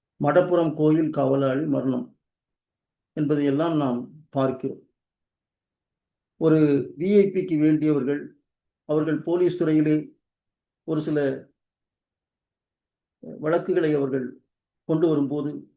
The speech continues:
அதற்கு போலீஸ் துறை எப்படிப்பட்ட ஒரு நடவடிக்கை எடுக்கிறது என்பதுதான் இங்கே நாம் பார்க்கக்கூடிய ஒரு விஷயம். ஒரு சாதாரணமான ஒரு, அஹ், மனிதரை, ஒரு தொழிலாளியை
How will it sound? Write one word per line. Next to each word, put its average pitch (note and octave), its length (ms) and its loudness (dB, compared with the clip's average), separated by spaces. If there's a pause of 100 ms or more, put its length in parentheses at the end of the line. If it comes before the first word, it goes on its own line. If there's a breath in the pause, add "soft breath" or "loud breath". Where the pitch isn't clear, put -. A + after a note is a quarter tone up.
(540)
அதற்கு G3+ 400 2 (380)
போலீஸ் F#3+ 320 2
துறை F3 200 0
எப்படிப்பட்ட G3 840 -2 (100)
ஒரு D3 120 -2
நடவடிக்கை D3 520 -2 (180)
எடுக்கிறது C#3 520 0 (920)
என்பதுதான் D#3 560 4 (840)
இங்கே D#3 220 2
நாம் C#3+ 260 2
பார்க்கக்கூடிய D3+ 560 0
ஒரு C3 120 2
விஷயம். C3+ 340 -8 (1040)
ஒரு D#3 200 4 (720)
சாதாரணமான D#3 880 0
ஒரு, C#3 180 -2 (440)
அஹ், C3 220 -6
மனிதரை, C#3 440 -2 (680)
ஒரு C3+ 120 -6
தொழிலாளியை D3+ 640 2